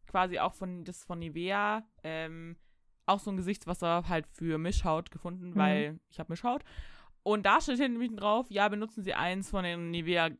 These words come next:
Speaker 1: Reinigungsprodukten und danach den, das Gesichtswasser.
Speaker 2: Also, gut, kann sein, aber beim,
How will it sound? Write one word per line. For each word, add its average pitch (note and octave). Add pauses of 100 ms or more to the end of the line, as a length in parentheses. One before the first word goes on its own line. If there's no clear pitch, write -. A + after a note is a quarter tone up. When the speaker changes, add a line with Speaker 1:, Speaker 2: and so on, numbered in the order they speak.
(200)
Speaker 1:
Reinigungsprodukten A#3+
und F#3
danach F#3
den, F#3+
das G3
Gesichtswasser. C#3+ (400)
Speaker 2:
Also, B3+ (580)
gut, C4+
kann B3
sein, A#3+
aber A3+
beim, G#3+